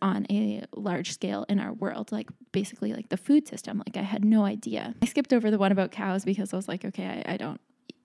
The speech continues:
like, eat cows anymore, so that's totally fine. I'm just not even gonna read that." But then I was reading the one about chickens, and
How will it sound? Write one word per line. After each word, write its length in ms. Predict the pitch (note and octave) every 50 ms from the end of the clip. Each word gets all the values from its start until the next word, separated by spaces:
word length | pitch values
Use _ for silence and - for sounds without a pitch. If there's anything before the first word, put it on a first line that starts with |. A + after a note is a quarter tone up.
| _ -
like, 200 | - F#3 F3 F3 - -
eat 220 | G3 F#3+ - -
cows 300 | - A3 F#3 F#3+ G3 G3+
anymore, 360 | G3 G3+ G#3 A3 G#3+ G#3+ C4+
so 240 | D4 - - F#3+ F3
that's 260 | - - - - -
totally 300 | - - - G3 F#3+ F#3+
fine. 220 | G#3 - C4+ C#4+ C#4
I'm 100 | C4+ B3+
just 140 | A3+ - -
not 120 | G#3 G3+
even 140 | F#3 G3 A3
gonna 140 | F#3+ F#3 G3
read 180 | A3 G#3+ -
that." 240 | A3+ A3 G#3+ G#3+ -
But 160 | - G#3+ -
then 160 | G#3+ G#3+ G#3
I 80 | G#3 A3
was 160 | G#3+ - -
reading 220 | A#3 A#3 A#3 A#3+ A#3
the 80 | G#3
one 120 | G#3 G#3 G#3
about 220 | G#3+ F#3+ G#3 A3+
chickens, 580 | - - C4+ - C4 B3 B3 A#3+ B3 B3 - - -
and 440 | G#3+ G#3 G#3 G#3 G#3 G#3 G#3 G#3+